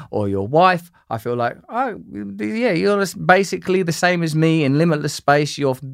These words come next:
gonna die like I'm gonna die. Why are we gonna quarrel about the stuff we don't agree on?"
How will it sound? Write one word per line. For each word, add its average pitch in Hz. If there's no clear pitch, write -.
gonna 160
die 143
like 131
I'm 143
gonna 131
die. 135
Why 151
are 165
we 160
gonna 151
quarrel 147
about 135
the 127
stuff 123
we 127
don't 117
agree 113
on?" 98